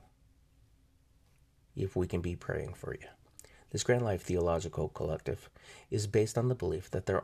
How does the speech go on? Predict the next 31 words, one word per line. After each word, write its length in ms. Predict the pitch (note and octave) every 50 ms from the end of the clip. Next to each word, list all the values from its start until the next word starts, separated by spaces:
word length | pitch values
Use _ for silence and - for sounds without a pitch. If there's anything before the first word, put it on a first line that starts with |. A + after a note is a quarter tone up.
| -
are 140 | G2+ G2+ G#2
many 260 | G2+ F2 E2+ D#2+ E2+
paths 320 | E2+ - - C2+ - - -
to 80 | - -
God. 320 | F#2 F#2 - - - - - - _ _ -
God 260 | - - - - -
is 220 | - A#2 A2+ B2 -
the 80 | -
creator 560 | A2 - - - G#2 F#2+ G2 G#2 A2 G#2 F2+ -
of 240 | - - F#2 F2+
the 80 | F2+ F#2
universe 460 | F2+ F#2+ F#2 G2 - F2+ F2 - - -
and 120 | G#2 -
smart 360 | - - - G#2+ G#2 A2 A#2+
enough 260 | B2+ A#2+ G2 F2+ -
to 80 | - G#2+
speak 420 | - - - - F#2 F2 - - -
to 180 | - A#2 F#2
all 300 | - - - - F2+ F2
his 200 | - - B2+ -
people 460 | - - - B2+ C3 - - - - - - - - - - - -
in 140 | - B2 A#2
diverse 420 | A2+ G#2 G2+ F#2+ F#2+ F2 - -
ways. 320 | - F#2 F2 E2+ - - - - - - - - - -
And 100 | G#2+ G#2+
there 180 | A2 G2 F2+
are 100 | F2+ E2+
lessons 420 | E2+ F2 E2 E2 - - E2 - -
from 200 | - E2 D#2+ -
all 260 | - G#2+ G2 F#2+ E2+ E2
religions 720 | - E2 E2+ E2+ F2+ F2 - - - - - - - -